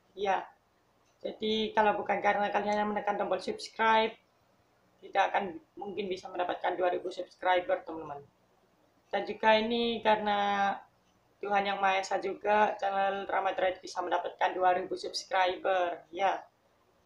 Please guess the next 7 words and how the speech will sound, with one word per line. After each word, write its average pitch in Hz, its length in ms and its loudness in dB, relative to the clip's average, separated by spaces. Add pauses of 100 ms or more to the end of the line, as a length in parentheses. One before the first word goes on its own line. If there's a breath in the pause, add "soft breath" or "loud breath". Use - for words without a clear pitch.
(540)
Ya. 180 320 0 (560)
Yang - 160 -4
paling 190 160 0
utama 190 480 0
itu, 165 240 -4
teman-teman. 147 400 -10 (960)
Oke. 180 400 0